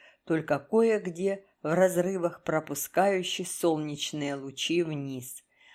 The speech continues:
Во главе каравана шли Томек, Габоку и Динго. В нескольких шагах позади находились Наташа, Сали, Мара, жена Габоку, и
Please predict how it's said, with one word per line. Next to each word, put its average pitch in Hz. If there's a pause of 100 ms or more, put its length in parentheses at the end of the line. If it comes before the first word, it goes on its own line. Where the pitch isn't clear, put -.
(160)
Во 170
главе 233
каравана 226
шли 202 (220)
Томек, 208
Габоку 156
и 185
Динго. 147 (260)
В 151
нескольких 160
шагах 156
позади 147 (280)
находились 240
Наташа, 180
Сали, 165 (260)
Мара, 160 (180)
жена 151 (120)
Габоку, 151 (260)
и 220